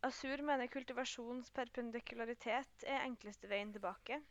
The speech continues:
men de må finne et skip for å reise til Horneterfjellene, hvor den ligger. Hyl fra sinnesbrenn høres, og de begynner å marsjere vekk fra dem. Kaladin sitt sinne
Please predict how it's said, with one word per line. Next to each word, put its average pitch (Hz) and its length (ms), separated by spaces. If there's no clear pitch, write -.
men 254 180
de 247 80
må 247 160
finne 240 220
et - 60
skip - 440
for 254 160
å 254 100
reise 226 300
til 247 140
Horneterfjellene, 226 960
hvor 247 120
den 226 140
ligger. 196 300
Hyl 277 320
fra 294 180
sinnesbrenn 240 720
høres, 247 480
og 254 140
de 254 140
begynner 233 240
å 220 40
marsjere 240 380
vekk - 240
fra 208 160
dem. 196 140
Kaladin 233 540
sitt 262 220
sinne 254 380